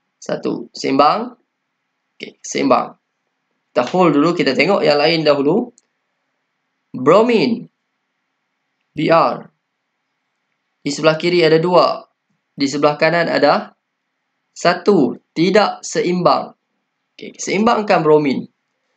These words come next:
Letakkan tempat yang kurang. Letakkan tempat yang kurang sebanyak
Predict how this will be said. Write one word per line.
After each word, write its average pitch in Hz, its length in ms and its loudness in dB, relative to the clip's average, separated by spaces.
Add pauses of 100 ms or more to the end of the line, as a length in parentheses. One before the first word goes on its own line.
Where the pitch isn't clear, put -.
(380)
Letakkan 196 1200 0 (960)
tempat 156 320 2
yang 151 160 2
kurang. 147 480 0 (240)
Letakkan 165 360 0
tempat 143 240 -2
yang 151 160 0
kurang 165 320 2
sebanyak 131 560 2